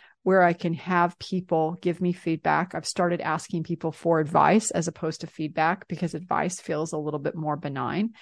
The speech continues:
I've also said out loud many, many, many times to myself and to other people, "If someone gives me feedback, that means they're invested in me. They care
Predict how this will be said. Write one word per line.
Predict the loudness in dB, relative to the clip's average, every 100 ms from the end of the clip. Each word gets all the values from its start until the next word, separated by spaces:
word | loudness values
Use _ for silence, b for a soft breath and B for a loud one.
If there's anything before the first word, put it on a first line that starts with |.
| B B B B
I've | 4 6
also | 8 8 6 4 6 6 6 4 -2 _ _ _
said | -4 2 4 4 4
out | 0 2
loud | 2 4 4 2
many, | -2 -2 -2
many, | -2 -2 -2 -2
many | 0 2 0 -2
times | -4 -2 0 0 -4 -8 _ _ _ -6
to | 2 4
myself | 6 4 4 2 2
and |
to | -2
other | 0 -2
people, | -2 -4 0 0 0
"If | -2
someone | 0 0 2 2
gives | 2 0 -2
me | -4
feedback, | -4 -4 -2 0 0 -2 0
that | 0 0
means | -2 0
they're | -2
invested | -2 -4 -4 -4 -4 -6 -2
in | 0
me. | 0
They | 0 -4
care | -4 0 2 2